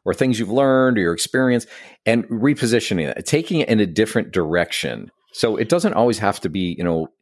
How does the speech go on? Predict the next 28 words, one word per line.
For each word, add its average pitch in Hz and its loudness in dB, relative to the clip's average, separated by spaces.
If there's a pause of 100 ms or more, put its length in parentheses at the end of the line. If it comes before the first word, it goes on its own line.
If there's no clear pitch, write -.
(200)
kill 113 0
it, 101 0
bury 92 2
it. - -4 (280)
Sometimes 123 0
it's, - -2
it's - -6
shift - 0
it 107 2
and 90 0
repurpose 95 0
it. 80 -2 (260)
Um, 95 2 (140)
one 98 0
of 120 0
my 110 2
companies, 85 -2
one 95 0
of 90 0
my 82 0
startup 101 0
companies, 78 -4
we 92 0
were 87 0
the 82 -4
first 107 -2
commercial 92 -2 (100)
anti-spyware 82 0